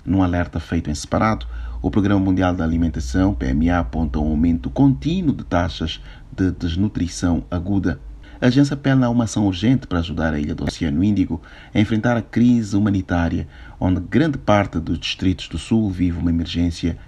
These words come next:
nutricional. Crianças estão em maior risco em áreas como a Ambovombe, onde a taxa de desnutrição aguda global ultrapassou vinte e sete por cento.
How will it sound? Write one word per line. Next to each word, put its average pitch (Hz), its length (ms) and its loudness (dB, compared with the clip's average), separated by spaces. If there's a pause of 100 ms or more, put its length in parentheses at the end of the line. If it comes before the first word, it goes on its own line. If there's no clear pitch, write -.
(140)
nutricional. 95 880 0 (480)
Crianças 175 480 -2
estão - 260 2
em 139 40 4
maior 127 340 2
risco 117 380 0
em 95 100 4
áreas 90 300 0
como 90 400 -2 (280)
a 90 120 0
Ambovombe, 90 720 2 (340)
onde 90 160 0
a 90 40 -2
taxa 92 340 2
de 87 100 -2
desnutrição 85 580 -2
aguda 98 540 2
global 110 760 2
ultrapassou 139 480 2
vinte 139 200 4
e - 40 -10
sete 98 220 -2
por - 160 -10
cento. - 340 -4